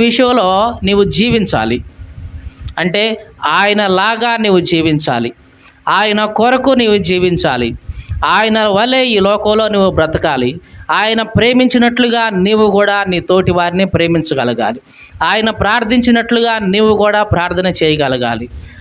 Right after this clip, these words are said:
ఆయన ఇతరులకు బోధించినట్లుగా నీవు కూడా నీ సాక్ష్యం ద్వారా, నీ జీవితం ద్వారా ఇతరులకు బోధించగలగాలి. ఆ రకంగా నీతి విషయమై అంటే క్రీస్తు విషయమై నీవు జీవించాలి.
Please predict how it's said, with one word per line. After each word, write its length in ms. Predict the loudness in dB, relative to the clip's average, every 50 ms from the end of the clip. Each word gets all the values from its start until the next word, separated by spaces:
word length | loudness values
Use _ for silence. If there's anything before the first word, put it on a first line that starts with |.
| -10 -4 -2 0 0
ఆయన 200 | 0 0 0 0 0 0
ఇతరులకు 400 | 0 0 0 2 0 0 0 0 0 2 2
బోధించినట్లుగా 800 | 2 2 2 2 2 2 2 0 0 2 0 0 0 0 -2 -2 0 0 2
నీవు 200 | 2 4 4 4 2 2 2
కూడా 160 | 2 2 0 0 0 0
నీ 80 | 0 0 0 0
సాక్ష్యం 400 | 0 -2 -2 -4 -2 -2 0 0 2 0
ద్వారా, 240 | 0 0 0 -2 -4 -8 -12 _ _ -2 -2
నీ 100 | -2 -2 0 0
జీవితం 360 | 0 2 2 0 0 0 -2 0 0 0
ద్వారా 260 | 0 0 0 -2 -4 -6 -8 -14 -20 -20 -20 -20 -20 -20 -20 -20 -20 -20 _ -20 -20 -12 -4 -2 0 0
ఇతరులకు 480 | 2 2 2 2 2 0 0 2 4 4 4 4 2 0
బోధించగలగాలి. 920 | 0 0 0 0 0 0 0 0 0 0 0 0 0 0 0 0 -2 -2 -4 -6 -12 -20 -20 -20 -10 -4 -2 0
ఆ 40 | 0 0 0
రకంగా 400 | 0 0 0 0 0 0 0 0 0 0 0 2 2
నీతి 340 | 2 2 2 0 0 0 2 2 2
విషయమై 500 | 0 0 0 0 0 0 0 0 0 -2 -2 -4 -4 -6 -10 -12 -12 -14 -16 -18 -18 -16 -12 -8 -8
అంటే 220 | -6 -4 -2 0 0 0 -2 -4 -2 0
క్రీస్తు 400 | 0 2 2 0 0 -2 -2 0 0 0
విషయమై 440 | 0 0 0 0 0 0 0 0 0 0 0 -2 -4 -8 -14 -20 -14 -6 -2 0 2
నీవు 220 | 2 4 4 2 2 0 0
జీవించాలి. 800 | 0 2 2 2 2 0 0 0 0 -2 0 0 0 0 0